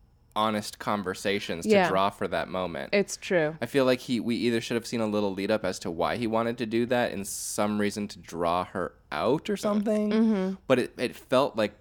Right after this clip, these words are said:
Speaker 1: it, honestly, it felt like a betrayal, which is maybe what it was just supposed to feel like.
Speaker 2: Yeah. Well, it, that's, yeah, that's totally what it was. Um, so that's where she really came into her own. But we've seen a couple of other, like, um,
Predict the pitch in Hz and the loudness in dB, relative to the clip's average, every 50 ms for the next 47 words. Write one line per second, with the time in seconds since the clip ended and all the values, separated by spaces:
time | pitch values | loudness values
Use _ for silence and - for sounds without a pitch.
0 | _ - - 113 - - _ _ _ _ - - - 104 120 151 147 110 - - | _ -4 -2 -2 -2 -4 _ _ _ _ -20 -12 -2 2 2 4 2 2 0 -2
1 | 90 90 - - - 95 80 85 95 92 - 92 90 87 - - 117 98 87 78 | -2 -2 -2 -2 -2 -2 0 0 -2 -4 -6 -8 -10 -10 -4 0 0 2 2 0
2 | 82 78 85 117 - - 120 120 117 117 113 107 107 95 82 90 95 98 101 - | -2 -2 -4 -4 -4 -2 0 2 2 4 4 4 4 4 2 0 -4 -6 -8 -10
3 | - 92 - - - 90 92 - - - - 90 90 - - - - - 208 220 | -10 -10 -8 -4 -4 -4 -4 -6 -10 -8 -4 -2 -2 -2 -2 -4 -4 0 0 2
4 | 208 180 180 - - _ _ _ - 190 202 202 180 - - - 170 - - - | 2 0 -2 -8 -14 _ _ _ -8 -6 -4 -4 -4 -6 -8 -10 -14 -14 -14 -12
5 | - - 175 190 180 165 156 - - - 175 165 165 151 143 151 147 151 160 170 | -8 -8 -6 -6 -6 -8 -10 -10 -10 -8 -6 -6 -4 -4 -4 -6 -6 -6 -6 -6
6 | 170 160 165 - - - - - - - - - - - 196 196 185 180 170 165 | -6 -6 -6 -10 -14 -18 -18 -18 -16 -18 -18 -20 -6 0 2 4 6 6 6 4
7 | 160 156 160 160 - - - - - 202 214 220 240 254 269 254 220 - 247 220 | 4 2 -2 -4 -8 -8 -10 -10 -2 2 2 2 2 2 0 0 0 0 -2 0
8 | 196 190 175 170 170 - 180 165 160 156 156 - 147 165 - - - 160 156 151 | 0 0 0 -2 -2 -4 -4 -4 -4 -4 -6 -6 -8 -8 -6 -6 -4 -4 -4 -4
9 | 147 151 151 156 - - - - - _ - 202 - 180 170 156 - - 170 185 | -4 -6 -8 -10 -14 -20 -20 -20 -20 _ -20 -4 0 2 2 2 0 -2 -4 -2
10 | 196 185 - - 226 220 202 190 180 - - 180 - - 170 165 156 - - 170 | -2 -2 -2 -2 -2 0 0 0 -2 -2 -4 -4 -2 0 -2 -2 0 0 -2 -2
11 | 156 165 160 156 156 156 156 151 151 151 147 156 - - - _ _ - - - | 0 0 0 0 0 0 0 -2 -2 -2 -4 -6 -10 -16 -20 _ _ -20 -14 -10
12 | - 165 147 101 92 101 185 185 - | -10 -8 -8 -8 -10 -10 -12 -12 -14